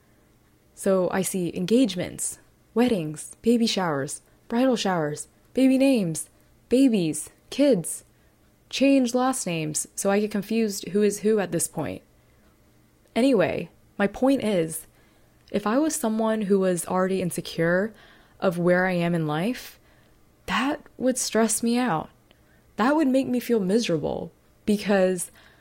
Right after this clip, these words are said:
I'm not at that life stage. But let me repeat. That's right. I am not at that life stage. Do I want to be at that life stage?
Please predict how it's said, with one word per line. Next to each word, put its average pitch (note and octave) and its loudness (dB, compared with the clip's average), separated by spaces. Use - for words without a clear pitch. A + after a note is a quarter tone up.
I'm B3+ 0
not D4+ 0
at B3+ -2
that E3+ 0
life D#3+ -2
stage. - -8
But A#3 4
let C4+ 4
me D4+ 4
repeat. C4 0
That's B3 -2
right. G#3+ -4
I G#3+ 0
am G3+ -2
not F3+ 0
at F3+ -4
that E3 -2
life E3 -6
stage. - -10
Do G#3 2
I G3 4
want F3+ 0
to - 0
be C4 2
at C#4+ -2
that D4+ 2
life D4 2
stage? D4 -2